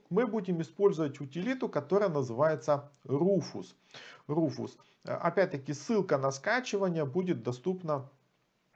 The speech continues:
под этим видео, где вы можете этим делом всем воспользоваться. Итак, листаем чуть ниже.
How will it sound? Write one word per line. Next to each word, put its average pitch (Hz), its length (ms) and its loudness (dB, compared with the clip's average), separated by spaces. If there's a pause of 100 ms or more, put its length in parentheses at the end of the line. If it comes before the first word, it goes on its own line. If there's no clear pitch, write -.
(260)
под 151 260 -2
этим 127 440 -4 (260)
видео, 123 480 -4
где 117 220 -2
вы 156 140 -2
можете 127 360 -4
этим 123 220 -6
делом 117 260 -4
всем 110 220 -10
воспользоваться. 120 720 -6 (420)
Итак, 202 380 2
листаем 175 460 2
чуть 147 260 -8
ниже. 220 480 -2